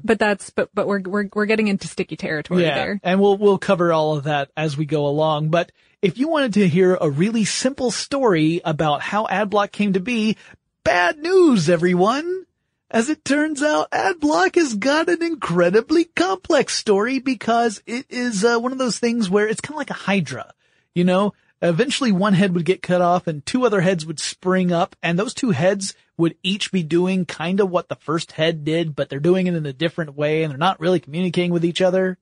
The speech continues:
Speaker 1: And when they do communicate with each other, they're fighting a little bit.
Speaker 2: Yeah, it's, uh, it's one of those that it's, it's not so simple as to say, like, uh,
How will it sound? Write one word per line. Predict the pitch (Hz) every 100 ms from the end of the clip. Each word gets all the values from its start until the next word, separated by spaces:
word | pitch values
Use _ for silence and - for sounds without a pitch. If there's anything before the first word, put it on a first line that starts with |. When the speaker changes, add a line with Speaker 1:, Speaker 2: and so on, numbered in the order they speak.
| -
Speaker 1:
And | 220
when | 214
they | 175
do | 226
communicate | 254 262 262 247 247
with | 247
each | 240 233
other, | 233 226
they're | -
fighting | - 226 254 240
a | 233
little | 226 220
bit. | 220 208 -
Speaker 2:
Yeah, | 190 185 151
it's, | 160 240
uh, | 220 214
it's | 202
one | 247 277
of |
those | 226 214 202
that | 165 165
it's, | 170 151 -
it's | 185 - -
not | 165 202 220 226
so | - 180
simple | - 202 180 160
as | 151
to | 160
say, | - 165 147 147 143 143
like, | 156 143 131
uh, | 143 131 127